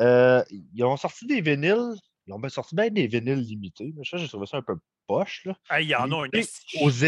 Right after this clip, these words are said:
Speaker 1: États-Unis,
Speaker 2: Ouais.
Speaker 1: puis limité,
Speaker 2: En
Speaker 1: euh,
Speaker 2: Europe.
Speaker 1: en Europe.
Speaker 2: Ouais.
Speaker 1: Fait que, tu sais, ça, ça fait chier. Mais qu'est-ce qui est cool ? Le Digipack qu'ils ont sorti, c'est pas tout le monde qui aime les Digipack, mais moi, je le trouve fucking intéressant. Euh, c'est un, c'est un album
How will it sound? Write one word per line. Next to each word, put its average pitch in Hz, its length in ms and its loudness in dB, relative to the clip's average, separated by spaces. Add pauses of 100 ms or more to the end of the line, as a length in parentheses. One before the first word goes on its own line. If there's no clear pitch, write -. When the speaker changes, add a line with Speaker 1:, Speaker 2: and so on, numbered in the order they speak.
Speaker 1:
États-Unis, 139 760 -4 (400)
Speaker 2:
Ouais. 139 180 -10
Speaker 1:
puis 139 160 0
limité, 175 840 4 (360)
Speaker 2:
En 110 80 0
Speaker 1:
euh, 113 420 6
Speaker 2:
Europe. 127 140 4
Speaker 1:
en 131 40 6
Europe. 131 420 2 (320)
Speaker 2:
Ouais. 131 120 -8
Speaker 1:
Fait 113 140 -4
que, 107 160 -4
tu 160 140 -12
sais, - 60 -16
ça, 151 160 0
ça 131 160 -4
fait 104 160 -4
chier. - 260 -8 (320)
Mais 180 260 0
qu'est-ce - 220 -2
qui 160 80 -2
est 123 60 -2
cool ? 262 280 0 (520)
Le 113 120 2
Digipack 131 720 -2
qu'ils 139 100 -4
ont 120 40 -4
sorti, - 320 -8
c'est 160 80 -12
pas 123 100 -4
tout - 80 -6
le 117 60 -4
monde 127 180 -4
qui 123 60 -6
aime 117 100 -4
les 110 120 -4
Digipack, 107 500 -2
mais 98 180 -6
moi, 104 180 -6
je 104 100 -6
le 85 40 -10
trouve 98 200 -12 (120)
fucking 139 280 -4
intéressant. 90 520 -6 (800)
Euh, 107 920 4
c'est - 160 -6
un, 113 120 0
c'est - 180 -18 (200)
un 104 400 -2
album 110 340 -2